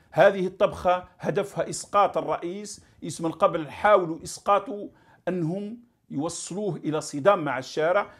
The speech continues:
بعد ذلك جاءت مرحلة المرض، حاولوا إسقاطه عن طريق استغلال مرضه، والطريقة التي تعاملوا بها مع-، معاه كانت فقط أفقدت ثقة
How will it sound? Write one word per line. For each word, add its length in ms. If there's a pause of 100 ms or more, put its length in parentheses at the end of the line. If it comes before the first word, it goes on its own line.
(160)
بعد 260
ذلك 380
جاءت 280
مرحلة 460
المرض، 380 (280)
حاولوا 640
إسقاطه 680 (320)
عن 220
طريق 400
استغلال 600
مرضه، 480 (300)
والطريقة 600
التي 260
تعاملوا 580
بها 600
مع-، 400
معاه 480 (380)
كانت 480
فقط 640 (100)
أفقدت 540
ثقة 340